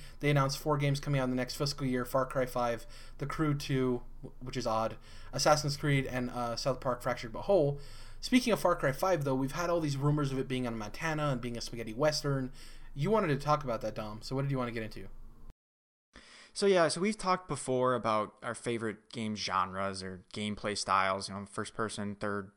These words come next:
Speaker 2: person, you know, action or what have you, but I don't think we've ever talked about, you know, what, what our preferred settings are. So, yeah, it was Far Cry five being rumored as a western. Um, I, I don't think that's gonna end up being the case, but,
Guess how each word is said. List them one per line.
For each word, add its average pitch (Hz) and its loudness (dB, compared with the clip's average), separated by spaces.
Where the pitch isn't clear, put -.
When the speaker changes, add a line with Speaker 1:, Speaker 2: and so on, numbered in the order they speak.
Speaker 2:
person, 98 -8
you 95 -8
know, 92 -12
action 98 -6
or 95 -12
what 156 10
have 127 8
you, 127 2
but 123 8
I 127 6
don't 190 4
think 202 0
we've 175 4
ever 143 4
talked 123 2
about, 107 2
you 127 -12
know, 110 -6
what, 123 -2
what 127 -2
our 117 0
preferred 110 -4
settings 104 -2
are. 82 -2
So, 107 0
yeah, 127 4
it 123 0
was 127 2
Far 123 4
Cry 113 2
five 104 4
being 104 -4
rumored 104 -4
as 101 -4
a 101 -4
western. 101 -4
Um, 87 -8
I, - -12
I - -4
don't 110 -6
think 101 -10
that's 95 -10
gonna 101 -10
end 98 -10
up 92 -12
being 98 -8
the 104 -10
case, 175 2
but, - -2